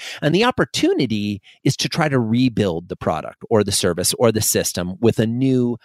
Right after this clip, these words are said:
clearer, better informed understanding of the previous design's weakness or its problems or its challenges. And when you create something a second time, it goes faster because your knowledge is greater.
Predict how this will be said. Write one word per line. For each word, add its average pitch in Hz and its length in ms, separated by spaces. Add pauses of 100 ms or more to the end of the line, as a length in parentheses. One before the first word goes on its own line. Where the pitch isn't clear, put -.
(160)
clearer, 123 560 (120)
better 127 420
informed 147 760
understanding 120 760 (340)
of 123 240
the 127 80
previous 151 440
design's 101 500
weakness 117 640 (140)
or 107 300
its 104 180
problems 95 480
or 98 80
its 104 160
challenges. 104 720 (480)
And 165 180
when 175 140
you 170 100
create 311 280
something 160 320
a - 20
second 170 420
time, 98 500
it 139 180
goes 139 280
faster - 600 (300)
because 135 400
your 131 100
knowledge 139 380
is 139 140
greater. 214 500